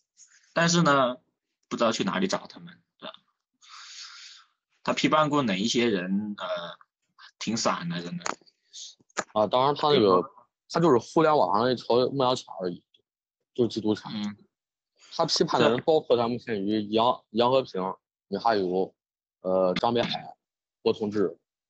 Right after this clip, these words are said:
Speaker 2: 以及还有许许多多的左派up。他就是一条人见人嫌的，他不是路线斗争，是意识形态的争斗。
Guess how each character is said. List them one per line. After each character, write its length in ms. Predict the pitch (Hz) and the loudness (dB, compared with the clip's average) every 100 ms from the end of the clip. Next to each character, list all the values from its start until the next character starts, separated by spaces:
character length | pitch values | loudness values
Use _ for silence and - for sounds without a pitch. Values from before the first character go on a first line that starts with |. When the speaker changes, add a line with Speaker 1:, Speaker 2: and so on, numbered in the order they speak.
| _ - | _ -6
Speaker 2:
以 100 | 107 | -2
及 60 | |
还 60 | 120 | 2
有 140 | 123 | 4
许 240 | 101 - 160 | 2 0 -4
许 160 | 147 | -2
多 140 | 101 110 | 0 2
多 100 | 117 | 4
的 120 | 110 | 2
左 160 | - 92 | 2 0
派 180 | - | 2
up。 280 | 113 95 95 _ _ _ _ _ _ _ _ - | 2 2 -2 _ _ _ _ _ _ _ _ -6
他 220 | - 196 | -2 2
就 120 | 185 131 | 4 4
是 120 | 127 | 4
一 80 | 143 | 2
条 200 | - 139 | 2 2
人 240 | 120 127 | 2 2
见 320 | 170 190 110 - | 2 2 0 -2
人 280 | 98 113 151 | 2 2 2
嫌 240 | - 120 | 0 2
的， 140 | 147 - _ _ _ _ _ _ _ _ _ - - | 2 0 _ _ _ _ _ _ _ _ _ -14 -6
他 120 | - 180 | -4 -2
不 180 | - | 2
是 180 | 190 - | 2 6
路 480 | 175 139 196 226 202 | 4 4 4 6 6
线 240 | 127 123 | 6 4
斗 100 | 117 | 6
争， 160 | 127 143 | 6 4
是 140 | 147 | 2
意 240 | 180 208 233 | 0 2 2
识 140 | - | 4
形 260 | 147 - 170 | 0 0 -2
态 180 | - 202 | 0 2
的 80 | |
争 240 | - - 95 | 0 -2 -4
斗。 120 | 87 | -6